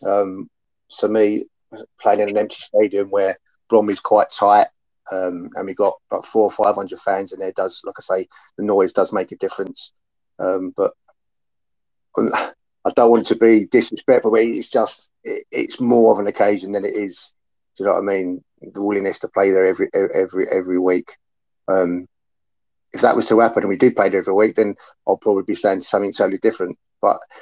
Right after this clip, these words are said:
once, once, once a season, um, yeah, it, it is more of an occasion in that sense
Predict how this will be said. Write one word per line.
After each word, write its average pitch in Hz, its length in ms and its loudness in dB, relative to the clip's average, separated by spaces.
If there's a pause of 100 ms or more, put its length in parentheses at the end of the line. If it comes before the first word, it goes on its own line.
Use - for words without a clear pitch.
(300)
once, 107 380 0
once, 113 260 0
once 113 260 2
a - 40 0
season, 98 500 0 (420)
um, 92 440 -4
yeah, 50 280 -4
it, - 380 -4
it - 200 -4
is 104 200 0
more 98 200 2
of 90 60 -4
an 92 100 -4
occasion 87 460 -4 (120)
in 95 140 -6
that 87 140 -8
sense - 480 -6